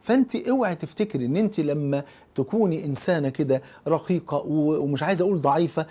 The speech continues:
عايز أقول يعني متواضعة مع زوجك، مهذبة مع زوجك، اوعي تفتكري إن ده بينقص من قدرك أو مكانتك. تقولي: "ما أنا بتعامل معاه كده بس هو ما بيقدرش". أنت بتعاملي ربنا، سيبك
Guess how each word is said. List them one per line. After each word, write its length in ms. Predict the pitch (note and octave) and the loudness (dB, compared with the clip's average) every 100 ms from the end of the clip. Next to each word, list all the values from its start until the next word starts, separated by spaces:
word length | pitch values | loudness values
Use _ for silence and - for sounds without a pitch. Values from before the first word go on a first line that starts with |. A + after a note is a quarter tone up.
| - | -12
عايز 260 | - A3+ F#3 | -2 0 2
أقول 200 | A3 G#3+ | 2 2
يعني 220 | G#3 F#3 | 2 2
متواضعة 760 | G#3 C4 - F3+ D#3+ D#3 D3 C3+ | 0 2 2 2 2 0 0 0
مع 240 | C3+ C3 | 0 0
زوجك، 400 | A#2+ D3+ C#3 - | 0 0 -2 -2
مهذبة 520 | E3+ D#3+ B2 E3+ D#3+ | -2 -2 2 2 2
مع 180 | C#3 B2+ | 0 0
زوجك، 420 | B2 D#3+ C3+ - | 0 0 0 -2
اوعي 320 | A3+ A3 D#3+ | -2 0 -2
تفتكري 640 | C#3+ C#3+ - G3+ G3+ F#3 G3+ - - - | -6 -12 -4 -6 -2 -2 -2 -6 -20 -4
إن 260 | C3+ C#3 C#3 | 0 2 0
ده 140 | F#3 D3+ | -2 -4
بينقص 640 | B2 C3+ F#3+ F3+ D#3+ - | 0 0 0 -4 -8 -4
من 160 | C3+ B2+ | -2 -2
قدرك 480 | B2 F3 D3 D3 - | -2 -2 -2 -4 -2
أو 100 | F#3+ | -2
مكانتك. 520 | E3 C#3+ F3+ D#3+ A2+ - - - - | 0 -2 -2 -2 -4 -10 -16 -20 0
تقولي: 300 | F3+ B3+ B3+ | 2 4 2
"ما 100 | A3 | 2
أنا 120 | A3+ | 2
بتعامل 440 | G#3 G3 G3 A3+ G3 | 0 0 0 0 0
معاه 200 | F#3 G3+ | -2 -2
كده 260 | A3+ G#3 | 0 0
بس 240 | F3+ E3+ G3 | 0 0 2
هو 120 | G#3+ | 4
ما 140 | F#3+ | 4
بيقدرش". 460 | F#3 F3+ C#3 D#3+ - - D#3+ | 2 -2 0 0 0 -6 -6
أنت 240 | E3 - | -6 -4
بتعاملي 540 | C3+ C3 B2 E3 D#3 | -6 -4 -4 -4 -4
ربنا، 420 | E3+ C#3 A2 F2+ E2 _ _ | -6 -6 -8 -10 -10 _ _
سيبك 420 | _ - A3+ G#3+ | _ -6 -2 -2